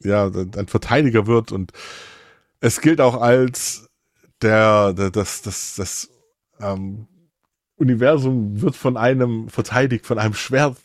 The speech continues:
der das, einer, einer, der das Schwert führen kann, darin ist die Macht enthalten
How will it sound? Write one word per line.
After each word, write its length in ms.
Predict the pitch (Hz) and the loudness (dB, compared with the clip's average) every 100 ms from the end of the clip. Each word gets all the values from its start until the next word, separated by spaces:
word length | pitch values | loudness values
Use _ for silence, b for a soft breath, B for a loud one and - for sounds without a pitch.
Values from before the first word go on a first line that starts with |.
| - | -2
der 100 | 117 | 0
das, 300 | 117 - - | 0 -2 -6
einer, 340 | - 110 117 113 | -4 -2 0 2
einer, 200 | 135 123 | 2 4
der 100 | 117 | 2
das 140 | 113 | 0
Schwert 260 | - 127 - | 0 -2 -2
führen 240 | 131 120 | -4 -2
kann, 220 | 123 117 | -2 0
darin 220 | 107 117 | 0 0
ist 180 | 110 - | -2 -2
die 40 | 113 | -2
Macht 220 | 135 - | -2 -2
enthalten 600 | 104 107 120 120 113 | -2 0 0 -2 -8